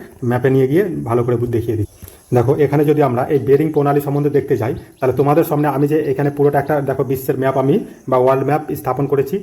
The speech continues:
ওয়ার্ল্ড ম্যাপটা এখানে কীভাবে আছে? দেখো একটা ফ্ল্যাট বা সোজা আকারে আছে, কিন্তু অ্যাকচুয়ালি যে ম্যাপ হয় গোটা বিশ্বের সেটা কেমন হয়? গোলা-, গোলাকৃতির হয়, এভাবে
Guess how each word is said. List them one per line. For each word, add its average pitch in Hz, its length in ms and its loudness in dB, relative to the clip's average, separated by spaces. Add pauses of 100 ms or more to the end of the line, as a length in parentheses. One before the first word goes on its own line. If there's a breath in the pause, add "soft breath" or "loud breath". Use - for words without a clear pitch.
(340 loud breath)
ওয়ার্ল্ড 139 180 4
ম্যাপটা 156 240 0
এখানে 160 200 2
কীভাবে 151 280 0
আছে? 143 140 0
দেখো 139 160 0
একটা 160 180 -2
ফ্ল্যাট 156 220 2 (440 soft breath)
বা 131 160 -2
সোজা 165 260 2
আকারে 131 260 2
আছে, 107 120 -6 (400 loud breath)
কিন্তু 151 240 2 (260)
অ্যাকচুয়ালি 160 440 2 (120)
যে 151 80 2 (100)
ম্যাপ 139 240 0
হয় 127 200 0
গোটা 135 200 0
বিশ্বের 123 320 -4
সেটা 143 180 0
কেমন 156 180 2
হয়? 127 160 2
গোলা-, 147 220 2
গোলাকৃতির 151 460 0
হয়, 190 100 -2 (320 loud breath)
এভাবে 139 200 2